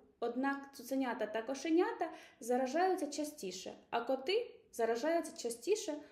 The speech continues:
у порівнянні із собаками. Інкубаційний період триває в середньому два тижні. Інвазія, як правило, є двосторонньою. Характерними клінічними ознаками є білатеральний церумінозний отит.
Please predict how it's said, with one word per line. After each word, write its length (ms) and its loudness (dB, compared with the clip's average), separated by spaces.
у 100 -4
порівнянні 640 6
із 240 -4
собаками. 580 -4
Інкубаційний 680 6
період 540 2
триває 360 4
в 60 -4
середньому 520 2
два 240 0
тижні. 520 -2
Інвазія, 560 6
як 220 0
правило, 420 4
є 100 2
двосторонньою. 880 0
Характерними 840 4
клінічними 580 0
ознаками 640 -2
є 300 2
білатеральний 920 2
церумінозний 840 2
отит. 440 -2